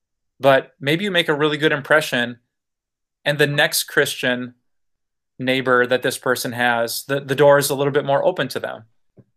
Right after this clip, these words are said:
So, you know, maybe, so we've talked about one extreme, be wise, don't shove it down people's throats. I think we also need to talk about the other one where you wait for so long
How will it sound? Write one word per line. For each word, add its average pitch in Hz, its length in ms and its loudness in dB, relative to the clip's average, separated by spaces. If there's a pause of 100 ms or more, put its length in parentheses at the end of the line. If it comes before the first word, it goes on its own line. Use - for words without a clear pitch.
(1000)
So, 139 440 4 (380)
you 180 160 4
know, 160 140 -6
maybe, 175 340 2
so 135 300 0
we've 143 140 -6
talked 151 200 0
about 131 160 4
one 147 160 2
extreme, 123 580 -4
be 147 160 0
wise, 127 640 0 (340)
don't 143 160 -2
shove 139 240 0
it 135 80 -6
down 127 160 0
people's 123 340 -6
throats. 120 560 -2 (800)
I - 80 -2
think 247 200 0
we 170 100 4
also 180 240 4
need 143 80 -2
to 131 60 -4
talk 135 240 0
about 123 220 -2
the 123 140 -2
other 214 200 2
one 117 420 -6 (140)
where 127 280 2
you 135 200 -6
wait 156 240 0
for 127 160 -8
so 190 400 2
long 123 520 0